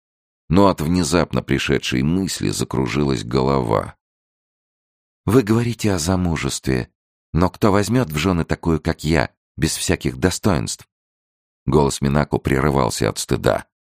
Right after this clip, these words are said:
Она вся дрожала. Но юноша оставался спокойным. Зачем же так скромничать? Если у вас нет достоинств, так у кого они есть? Такая девушка, как вы. Юноша умолк.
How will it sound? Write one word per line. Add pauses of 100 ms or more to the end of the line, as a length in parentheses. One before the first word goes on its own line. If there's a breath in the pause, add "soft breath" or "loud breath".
(160)
Она
вся
дрожала. (500)
Но
юноша
оставался
спокойным. (500)
Зачем
же
так
скромничать? (680)
Если
у
вас
нет
достоинств, (440)
так
у
кого
они
есть? (720)
Такая
девушка,
как
вы. (960)
Юноша
умолк.